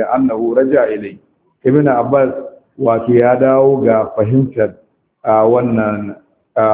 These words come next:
wannan almajiri Ikrama. Ai ila qawli Ikrama, ya dawo ga magana Ikrama wa ajabahu, kuma magana ya bashi sha'awa. Wa hadha akhir hadhihi al-ibra, wannan shine karshen wannan kissa,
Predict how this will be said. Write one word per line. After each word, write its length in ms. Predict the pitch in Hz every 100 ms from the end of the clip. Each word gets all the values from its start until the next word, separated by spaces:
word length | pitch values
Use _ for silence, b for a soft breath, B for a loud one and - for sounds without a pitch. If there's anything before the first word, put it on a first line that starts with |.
| 110
wannan 440 | 123 131 117 110
almajiri 720 | 101 107 117 117 110 113 123 113
Ikrama. 440 | - 110 104 - - _ _ _ _ _ 123
Ai 320 | 135 143 117
ila 220 | 120 123 123
qawli 280 | 135 127 101
Ikrama, 380 | 101 120 107 104
ya 160 | 113 120
dawo 320 | 127 127 127
ga 120 | 110
magana 360 | 107 110 120 113 110
Ikrama 460 | 104 123 120 110
wa 240 | 104 117 110
ajabahu, 460 | 110 113 104 127 135
kuma 360 | 131 131 127 - - _ 110
magana 320 | 107 120 110
ya 120 | 107
bashi 360 | 98 113 113 104
sha'awa. 400 | - 98 101 - _ _ _ _
Wa 160 | 117 113
hadha 400 | 127 127 131 135
akhir 400 | 139 139 156 127
hadhihi 400 | 120 127 117 110
al-ibra, 400 | 110 110 110 107
wannan 400 | 104 120 139 123 -
shine 240 | 131 123 110
karshen 320 | - 107 - 127
wannan 440 | 135 135 127 113 -
kissa, 400 | - - 107 -